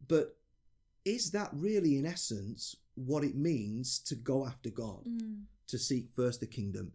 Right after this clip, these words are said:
Speaker 1: Is it all about external things? And so I wanna give us two scriptures today in our time. The first one is in the book of Romans, the Apostle Paul chapter fourteen and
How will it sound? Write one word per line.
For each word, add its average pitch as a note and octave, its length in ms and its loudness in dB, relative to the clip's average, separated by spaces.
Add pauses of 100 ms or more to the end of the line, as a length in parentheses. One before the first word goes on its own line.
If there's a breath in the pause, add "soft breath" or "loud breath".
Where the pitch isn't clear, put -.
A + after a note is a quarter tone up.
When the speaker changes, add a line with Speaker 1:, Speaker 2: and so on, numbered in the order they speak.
(120)
Speaker 1:
Is F3 160 4
it E3+ 160 2
all F#3+ 320 2
about B2+ 400 0
external B2 640 0
things? A2+ 360 0
And C3 100 0
so E3 260 2 (300 loud breath)
I C3+ 60 -2
wanna C4+ 180 2
give E3 160 0
us D3 80 0
two F3 180 0
scriptures - 440 -2
today G#2+ 240 -4
in A2 80 -4
our A2 80 -6
time. B2 340 -2 (760)
The A#2 100 -2
first E3 260 4
one B2+ 260 2
is A#2 160 -2
in B2 120 2
the A2 40 0
book B2 200 -4
of G#2+ 100 -2
Romans, A2+ 340 2
the A2+ 60 -2
Apostle B2+ 360 -4
Paul G#2+ 360 -2 (600 loud breath)
chapter - 400 -2
fourteen A2+ 920 2
and G#2+ 440 -2